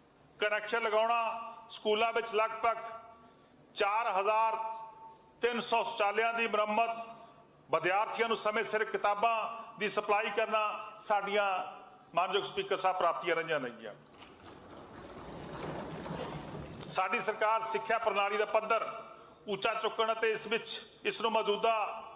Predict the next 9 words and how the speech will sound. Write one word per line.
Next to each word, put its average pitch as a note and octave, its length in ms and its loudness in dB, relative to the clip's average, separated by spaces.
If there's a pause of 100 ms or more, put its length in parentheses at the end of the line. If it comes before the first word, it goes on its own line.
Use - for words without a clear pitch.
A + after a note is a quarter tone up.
(880)
ਇਸ G3+ 160 0
ਨੂੰ A3+ 100 2
ਮੌਜੂਦਾ G#3 440 2
ਤ-, A3+ 160 -2
ਅਹ, F#3+ 380 -2 (1700)
ਇਸ G#3 120 0
ਨੂੰ A#3 120 4
ਮੌਜੂਦਾ G#3 360 4
ਸਮਾਜਿਕ G3 540 2